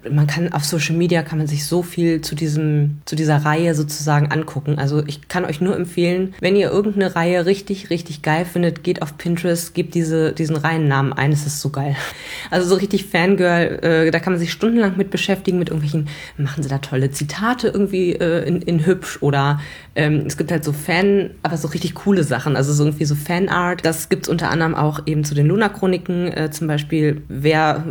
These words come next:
oder Dreamcast sozusagen, wer, wen würde ich am liebsten in der Verfilmung sehen als Schauspieler, solche Sachen halt, äh, da kann man Stunden mit zubringen und man muss aber ein bisschen, ein bisschen aufpassen, dass man,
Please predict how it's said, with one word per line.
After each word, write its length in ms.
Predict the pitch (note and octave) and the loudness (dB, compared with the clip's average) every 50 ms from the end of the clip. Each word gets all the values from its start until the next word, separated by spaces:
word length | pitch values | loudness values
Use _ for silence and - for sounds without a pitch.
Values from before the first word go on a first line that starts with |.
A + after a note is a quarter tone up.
| - | -4
oder 300 | - C#3+ C#3+ C#3+ - - D3+ - C#3 C3+ | -2 0 0 0 0 -2 -6 -10 -12 -8
Dreamcast 680 | - D3 F3 F#3 G3 G3 - - F3 E3+ F3 F3 - | -4 0 2 2 2 0 0 2 2 2 2 0 -2
sozusagen, 600 | - E3+ D#3 - - D#3+ E3 E3 E3 D#3+ D#3+ D3 | -6 -6 -6 -4 -4 0 0 2 2 2 2 2
wer, 280 | D3 D#3 D3+ - - C#3+ | 2 2 2 0 0 0
wen 180 | D#3 D#3 D3+ C#3+ | 0 0 0 0
würde 140 | D3 D3 | 0 0
ich 80 | D3 C#3+ | 0 2
am 80 | C#3 D3 | 2 2
liebsten 340 | D3 D3+ - - - D#3+ | 2 2 0 -2 -4 -2
in 140 | D3+ C#3+ D3+ | 0 2 2
der 100 | D3 C#3+ | 2 2
Verfilmung 460 | C#3+ - C#3+ D3 F3+ F#3+ G3+ G3+ F#3+ | 2 0 -2 0 0 2 2 2 0
sehen 380 | F#3+ - F3 E3+ E3+ E3+ E3+ E3+ | 0 -2 0 0 2 0 0 0
als 160 | - D#3+ D#3+ - | -2 -4 -4 0
Schauspieler, 560 | E3+ D#3+ D#3+ - - - E3 D3+ D3+ D3 D3 | 0 0 0 -2 -4 -2 0 2 2 2 2
solche 240 | C#3 D3 D3 F3+ D#3+ | 2 0 -2 -4 -4
Sachen 320 | C#3+ C#3+ C#3+ - D3+ D3 | -4 -4 -4 -4 -4 0
halt, 260 | D3+ C#3+ C#3+ D3 - - - | 2 2 0 0 -2 -4 0
äh, 160 | E3+ D3+ C#3+ | 2 4 4
da 80 | C#3+ C3+ | 4 2
kann 160 | - D#3 D#3 | -2 -2 0
man 140 | D3 C#3+ C#3+ | 0 0 0
Stunden 340 | D3 - E3+ D#3+ D#3 D3+ | 0 0 0 0 2 2
mit 140 | C3+ C3+ - | 0 0 0
zubringen 420 | - - D#3+ C#3+ C#3+ D#3+ F3+ G#3 G#3 | -2 -2 -2 0 0 2 2 2 2
und 280 | - D#3+ G3 G#3 G#3 - - - - - - | 2 2 2 2 0 -4 -10 -14 -16 -8 -4
man 80 | - | -4
muss 100 | E3 E3+ | 0 2
aber 140 | D3+ D#3 F3 | 2 2 2
ein 80 | E3 D#3 | 2 0
bisschen, 260 | D3+ D3+ E3 F3 F3+ | -2 -6 -4 -2 -2
ein 60 | D#3+ | 0
bisschen 280 | D3+ G3+ - A3 - - | 0 -2 -2 -2 -2 -2
aufpassen, 360 | - F#3 - - F3 E3+ - | -2 -2 0 -2 -4 -2 -2
dass 160 | F3+ E3+ E3+ - | -4 -4 -2 -2
man, 220 | E3+ E3 E3 D#3+ | -2 -2 -2 -4